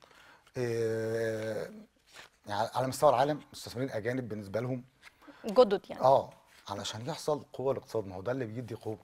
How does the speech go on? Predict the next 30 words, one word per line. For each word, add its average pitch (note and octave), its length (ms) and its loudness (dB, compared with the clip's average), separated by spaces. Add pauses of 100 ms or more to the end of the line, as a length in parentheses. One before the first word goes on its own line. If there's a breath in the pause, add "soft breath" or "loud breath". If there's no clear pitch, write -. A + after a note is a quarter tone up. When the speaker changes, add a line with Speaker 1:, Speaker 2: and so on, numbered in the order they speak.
(120)
Speaker 1:
إن G2+ 100 -12
أنا A2 120 -8
يكون A#2 200 -10
عندي A2+ 320 -8
أكتر A#2+ 340 -10
من G#2 140 -10
شريحة A2+ 320 -8
جوه A2 200 -4
الماركت، A2 360 -10 (380 loud breath)
فلما G#2+ 240 -6
يحصلش C#3+ 400 0
أي B2+ 440 -4 (360 loud breath)
مشكلة C3+ 400 -2
في - 80 -6
شريحة A2+ 300 -2
معينة A#2+ 400 0
فلاقي B2 340 -4
إن A2+ 120 -6
الماركت A#2+ 400 -6
نفسه B2 260 -8
كله C3 380 -4 (440 loud breath)
بدأ B2+ 160 2
يدخل B2+ 220 -2
في A2+ 120 -6
ركود. G#2 220 -10 (460 soft breath)
فأنا G#2 160 -10
شايف C3+ 300 -4
إنه A#2 160 -4
ده B2+ 360 0
إجراء، A2 320 0